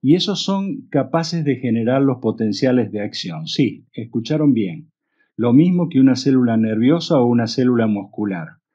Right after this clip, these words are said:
Solo que, bueno, estos potenciales de acción son un poco más prolongados, duran bastante más tiempo, porque utilizan un mecanismo diferente a las células nerviosas o musculares de los animales. Estos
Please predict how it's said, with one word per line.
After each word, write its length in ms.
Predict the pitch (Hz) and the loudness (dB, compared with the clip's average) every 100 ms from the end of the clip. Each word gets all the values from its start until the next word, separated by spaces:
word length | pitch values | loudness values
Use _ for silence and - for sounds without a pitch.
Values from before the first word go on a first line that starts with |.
| _ _ _ - | _ _ _ -10
Solo 400 | - 160 175 170 | 0 2 2 -2
que, 100 | 135 | -2
bueno, 400 | 139 127 110 110 | -2 -2 -4 -8
estos 360 | 139 143 165 156 | -10 -6 -4 0
potenciales 640 | 151 143 131 151 151 143 | 0 2 0 0 0 0
de 100 | 151 | -2
acción 380 | 147 - 160 151 | -4 0 0 2
son 180 | 131 127 | 2 2
un 140 | 127 | 2
poco 260 | 135 131 123 | -2 0 0
más 200 | 123 - | 0 -2
prolongados, 920 | 120 113 120 139 135 110 123 127 - | 0 0 2 2 2 2 -2 -4 -14
duran 540 | 104 123 117 104 98 | -4 -2 0 -2 -2
bastante 420 | 98 98 117 110 | -4 -4 -4 -2
más 220 | 104 107 - | -4 -4 2
tiempo, 560 | 151 107 95 135 160 _ _ _ _ | 4 4 -2 -6 -6 _ _ _ _
porque 300 | - 135 147 | -2 0 2
utilizan 520 | 139 139 156 156 170 156 | 2 4 2 0 2 4
un 140 | 156 | 4
mecanismo 600 | 151 143 117 135 147 147 | 4 4 2 2 4 4
diferente 840 | 117 113 117 131 156 123 123 147 - | 4 0 0 2 4 2 0 -4 -6
a 160 | 101 107 | -8 -6
las 180 | 107 | -4
células 400 | 135 127 123 110 | 0 0 0 0
nerviosas 520 | 110 104 113 123 131 123 | -2 -2 -2 -2 -4 -6
o 100 | 107 | -4
musculares 680 | 101 95 110 104 117 113 107 | -6 -6 -6 -2 -2 -2 -2
de 80 | 95 | -4
los 160 | 101 | -4
animales. 760 | 98 95 90 76 71 - - _ _ _ _ _ _ _ _ _ - | -4 -4 -4 -8 -14 -16 -18 _ _ _ _ _ _ _ _ _ -2
Estos 480 | 185 190 175 160 | 0 2 2 0